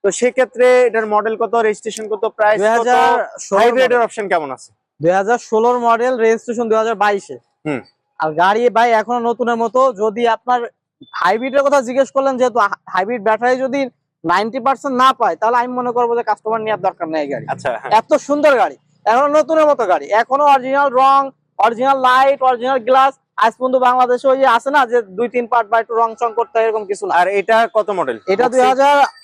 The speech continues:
Speaker 2: আঠারো মডেল, রেজিস্ট্রেশন দুই হাজার তেইশে। এক কথায়
Speaker 1: আঠারো তেইশ।
Speaker 2: নতুন, এক কথায় নতুন।
Speaker 1: So, দুইটা গাড়ি দেখলাম আমরা এখানে,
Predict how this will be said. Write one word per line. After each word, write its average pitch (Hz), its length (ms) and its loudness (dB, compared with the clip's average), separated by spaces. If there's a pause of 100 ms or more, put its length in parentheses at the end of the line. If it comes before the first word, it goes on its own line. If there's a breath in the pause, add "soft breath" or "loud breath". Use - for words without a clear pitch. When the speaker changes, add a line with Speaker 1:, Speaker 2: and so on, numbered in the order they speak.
(180)
Speaker 2:
আঠারো 233 360 0
মডেল, 262 360 2 (300)
রেজিস্ট্রেশন 240 480 0
দুই 247 100 4
হাজার 247 240 0
তেইশে। 240 340 -2
এক - 320 -10
কথায় 185 160 2
Speaker 1:
আঠারো 220 160 0
তেইশ। 156 220 -2
Speaker 2:
নতুন, 120 120 -20 (140)
এক 233 180 0
কথায় 269 260 0
নতুন। 254 280 -6 (280)
Speaker 1:
So, 220 160 2
দুইটা 226 300 2
গাড়ি 233 180 0
দেখলাম 214 280 -2
আমরা 214 200 0
এখানে, 214 400 -2